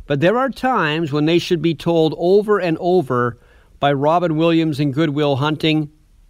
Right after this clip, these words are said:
that it's not their fault. They can be the victims of bad coaching decisions and bad coaches and offensive schemes that don't match their skills. This Sunday in the Super Bowl, the Rams starting quarterback will be Jared Goff. He is a great example of that.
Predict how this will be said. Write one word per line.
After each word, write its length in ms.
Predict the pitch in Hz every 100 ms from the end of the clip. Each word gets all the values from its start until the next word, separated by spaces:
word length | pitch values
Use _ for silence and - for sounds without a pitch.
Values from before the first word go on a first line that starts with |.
| _
that 200 | 123 139
it's 200 | 156 139
not 280 | 139 147 160
their 180 | 147 147
fault. 440 | - 151 127 - - - - _ _ -
They 360 | 113 156 202
can 200 | 208 208
be 140 | 196 208
the 100 | 175
victims 520 | 160 190 - 147 151
of 260 | 151 123
bad 380 | 107 147 160 143
coaching 400 | - 170 170 151
decisions 600 | 127 120 131 117 110 95 -
and 240 | 135 131
bad 340 | 120 120 110 -
coaches 540 | 156 185 - 90 85 _ - -
and 160 | 147
offensive 580 | 151 156 156 156 139 139
schemes 440 | - - 208 185 139
that 160 | 139
don't 220 | 127 147
match 320 | 139 135 135 -
their 140 | 127
skills. 640 | - - 233 139 85 - _ _ _ _ _ _ _ -
This 180 | 208
Sunday 380 | - 214 196 180
in 80 | 165
the 80 | 151
Super 320 | - 233 208
Bowl, 280 | 147 143 160
the 120 | 151
Rams 400 | 135 151 160 151
starting 340 | - 160 147
quarterback 580 | 139 156 143 135 147 151
will 60 | 151
be 140 | 147
Jared 440 | 139 135 135 139 127
Goff. 380 | 170 156 196
He 320 | - - 185 214
is 140 | 180
a 40 |
great 480 | 170 123 131 170 196
example 720 | 190 147 117 151 170 165 139
of 120 | 123 107
that. 260 | 101 92